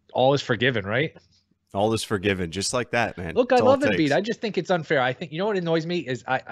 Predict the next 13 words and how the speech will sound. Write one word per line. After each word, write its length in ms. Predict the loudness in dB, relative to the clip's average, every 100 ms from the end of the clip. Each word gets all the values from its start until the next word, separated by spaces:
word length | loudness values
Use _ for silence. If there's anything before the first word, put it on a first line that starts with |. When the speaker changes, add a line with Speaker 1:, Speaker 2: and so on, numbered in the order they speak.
| -4
Speaker 1:
I 140 | 0
watch 260 | 2 2 0
a 40 |
lot 160 | -2 -2
and 100 | -4
you 80 | -6
watch 220 | -4 -2
a 40 |
lot, 100 | -2
and 80 | -2
I 80 | -6
think 240 | -8 -10
people 500 | -8 -8 -4 -4 -4